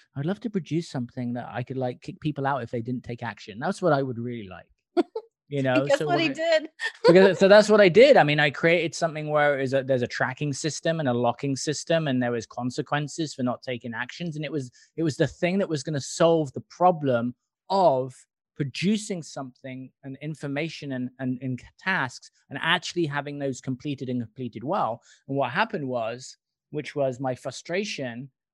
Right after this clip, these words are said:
Speaker 1: of, you know, something not being completed, by putting in and not having the fear and actually implementing what I desired to do, what my intuition was telling me,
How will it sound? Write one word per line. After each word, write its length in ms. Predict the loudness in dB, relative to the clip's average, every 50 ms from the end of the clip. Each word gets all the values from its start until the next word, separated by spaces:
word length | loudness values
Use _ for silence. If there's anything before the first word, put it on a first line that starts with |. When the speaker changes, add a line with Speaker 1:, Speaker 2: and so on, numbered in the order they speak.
| _ _ _ _ _
Speaker 1:
of, 360 | -2 0 0 0 -2 -6 -12 -18
you 220 | -16 -10 -6 -4 -4
know, 100 | -4 -4
something 320 | -4 -6 -6 -6 -6 -6
not 160 | -6 -6 -4
being 180 | -4 -4 -4 -4
completed, 480 | -4 -6 -6 -6 -6 -6 -6 -8 -4
by 140 | -4 -4 -4
putting 380 | -4 -6 -10 -12 -10 -12 -16 -16
in 520 | -12 -10 -8 -6 -6 -6 -6 -8 -8 -12 -16 _ _ _ _ _ _ _ -6
and 100 | -4 -4
not 160 | -4 -4 -4
having 260 | -6 -6 -6 -6 -8
the 100 | -8 -8
fear 640 | -10 -14 -14 -10 -8 -4 -4 -2 -2 -2 -4 -6 -10 -10
and 80 | -8 -8
actually 280 | -8 -8 -10 -8 -4
implementing 560 | -2 -2 -2 -2 -2 -2 -2 -2 -2 -4 -4
what 140 | -2 -2 -2
I 120 | -2 -2 -4
desired 500 | -6 -12 -12 -8 -4 -4 -4 -4 -6 -8
to 80 | _
do, 140 | -12 -10 -10
what 120 | -10 -12
my 120 | -14 -12 -12
intuition 440 | -12 -10 -10 -10 -12 -12 -12 -14 -16
was 120 | -16 -12
telling 240 | -10 -8 -8 -8 -8
me, 160 | -10 -10